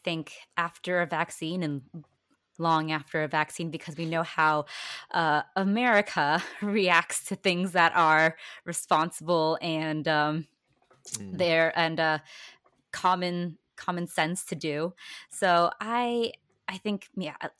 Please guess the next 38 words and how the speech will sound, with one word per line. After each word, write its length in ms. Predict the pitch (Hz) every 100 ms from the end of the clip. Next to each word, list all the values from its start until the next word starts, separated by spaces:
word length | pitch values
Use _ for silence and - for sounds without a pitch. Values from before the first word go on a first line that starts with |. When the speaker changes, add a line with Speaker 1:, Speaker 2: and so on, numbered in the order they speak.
| -
Speaker 1:
at 100 | 202
least 360 | 196 196 -
three 200 | - 180
months, 260 | 165 151 -
maybe, 360 | 160 151 147 -
yeah, 220 | 156 - -
half 280 | 160 -
a 40 | 160
year, 300 | 151 151 147
like 220 | 147 151
you 60 | 147
said, 320 | - 156 151
after 360 | 156 147 170 160
a 40 |
vaccine 520 | 160 151 - 160 156
has 180 | 156 147
been 140 | 160
developed 400 | 160 156 147 147
and 80 | 147
is 100 | 143
proven 420 | - 160 151 151
to 140 | 147 -
be 140 | 156
effective. 640 | 147 165 147 - 156 156 - - - - - -
Otherwise, 840 | 185 185 170 165 160 160 160 143 -
I 440 | 156 151 147 151 147
really 760 | 165 156 156 147 143 143 - _ _ _ _ _
don't 240 | - 156 - -
want 180 | 160 -
to 60 | -
put 240 | - -
myself 600 | 156 151 - 123 - - _ _ _ _ -
in 220 | 170 151
that 160 | 147 147
situation 600 | 147 - 143 151 - -
where 360 | 78 107 90 - -
I 160 | -
would 200 | - -